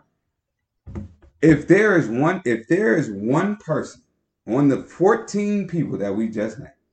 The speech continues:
the seven guards and the seven forwards that we named, if there's one person that doesn't make it, right, that I would, would, would be, but wouldn't be surprised they didn't make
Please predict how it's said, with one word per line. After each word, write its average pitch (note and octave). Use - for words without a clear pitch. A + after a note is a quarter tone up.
the E2
seven D#3
guards C3
and -
the F2
seven C3
forwards G2+
that F#2
we G2+
named, F2
if -
there's A2+
one A2+
person F2+
that -
doesn't B2
make F#2
it, -
right, F#2
that G2
I G#2
would, G#2+
would, A2
would C3+
be, B2+
but G2+
wouldn't A2+
be A#2
surprised G2
they F#2
didn't F#2
make D#2